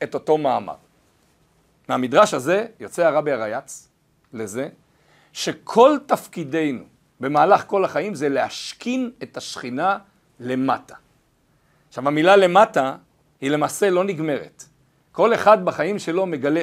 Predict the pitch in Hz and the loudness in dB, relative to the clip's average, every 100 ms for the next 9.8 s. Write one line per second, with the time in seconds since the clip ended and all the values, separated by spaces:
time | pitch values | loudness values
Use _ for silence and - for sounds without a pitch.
0 | 170 156 156 147 151 143 147 135 117 - | -2 -2 -2 0 -2 -2 -4 -2 -4 -4
1 | 151 143 139 135 - 127 113 131 151 151 | -4 -2 -6 -6 -4 -6 -6 -6 -4 -4
2 | 135 147 - - 131 127 113 156 160 147 | -8 -10 -12 -10 -8 -8 -6 -6 -6 -10
3 | 143 - 143 123 135 143 156 135 147 139 | -12 -14 -12 -10 -6 -4 -4 -6 -6 -8
4 | - _ _ _ _ _ _ _ _ _ | -12 _ _ _ _ _ _ _ _ _
5 | _ - 131 160 160 123 208 240 262 262 | _ -14 -2 0 0 4 6 6 6 4
6 | 247 233 233 247 233 143 170 226 208 190 | 4 4 4 4 2 0 4 4 4 2
7 | 151 165 190 240 240 247 240 226 - 240 | -2 2 6 6 6 2 2 0 4 4
8 | 233 220 185 143 220 214 175 214 220 220 | 4 2 2 4 4 4 2 2 2 4
9 | 202 175 214 208 175 180 196 | 2 8 8 8 4 6 6